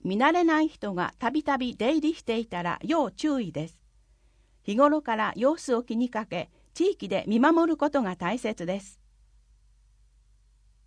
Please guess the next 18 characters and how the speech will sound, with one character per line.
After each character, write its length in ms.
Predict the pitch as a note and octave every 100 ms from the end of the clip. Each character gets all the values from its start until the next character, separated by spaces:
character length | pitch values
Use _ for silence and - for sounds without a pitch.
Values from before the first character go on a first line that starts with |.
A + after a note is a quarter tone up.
| _ _ _ _ _ _ _ _ _ _ _ _ _ _ _ _ _ _ _ _ -
八、 420 | F#3+ F3+ - - _ _ _ _ _ -
清 260 | B3 E4
瀬 180 | E4 D#4+
市 280 | - F3+ -
消 260 | - C4 E4+
費 100 | -
生 260 | - D#4+
活 240 | D#4 D#4 -
セ 180 | - B3
ン 80 |
タ 140 | E3+ E3
ー。 220 | C#3+ B2 - _ _ _ _ _
二 180 | B3+ D#4
分。 320 | A3 F3 C3 C3+ _ _ _ _ _ _ _ _ _ _ _ -
郵 200 | A#3+ E4+
便 240 | E4 E4
番 280 | D4+ D#4 G#3+
号 360 | D3+ C3+ B2